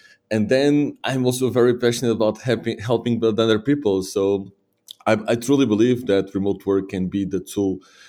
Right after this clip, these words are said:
that will unlock, um, a whole f-, freedom world where any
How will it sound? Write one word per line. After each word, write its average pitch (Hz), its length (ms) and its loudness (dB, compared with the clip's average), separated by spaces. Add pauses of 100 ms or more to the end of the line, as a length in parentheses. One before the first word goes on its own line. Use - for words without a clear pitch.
(140)
that 98 260 -4
will 101 260 -2
unlock, 95 720 -2
um, 90 640 -4
a 92 100 -4
whole 98 360 -2
f-, - 260 -20 (240)
freedom 107 520 0
world 92 480 -2
where 87 260 -4
any 95 240 -4